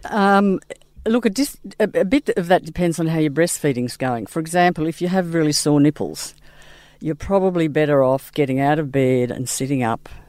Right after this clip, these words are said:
and doing, doing the breastfeeding the way people have shown you how to do it.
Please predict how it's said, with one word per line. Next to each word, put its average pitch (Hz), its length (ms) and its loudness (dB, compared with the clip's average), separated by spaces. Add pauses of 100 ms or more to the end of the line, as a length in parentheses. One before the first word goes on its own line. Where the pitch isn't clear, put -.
(220)
and 123 260 -4
doing, 139 400 2 (320)
doing 160 340 2
the 165 80 2
breastfeeding 135 600 0
the 135 80 0
way 135 460 2
people 139 240 -4
have 135 80 -10
shown 131 320 2
you 127 80 0
how 123 160 -2
to 120 100 -6
do 123 240 -2
it. - 100 -6